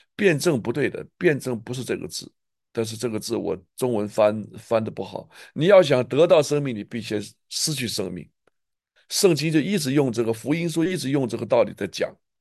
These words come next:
但是听懂它的人不多。你要想得到生命吗？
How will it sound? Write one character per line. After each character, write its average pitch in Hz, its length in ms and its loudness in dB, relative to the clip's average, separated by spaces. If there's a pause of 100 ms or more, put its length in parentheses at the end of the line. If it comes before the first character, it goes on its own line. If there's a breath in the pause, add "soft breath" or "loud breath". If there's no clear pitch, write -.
(720)
但 160 120 0
是 139 120 -2
听 226 320 -2
懂 113 180 0
它 120 140 0
的 123 80 0
人 113 120 -2
不 123 120 -6
多。 127 260 -4 (1400)
你 156 160 -2
要 185 160 8
想 120 240 4
得 131 120 2
到 180 140 4
生 190 180 -2
命 185 140 0
吗？ 170 160 -8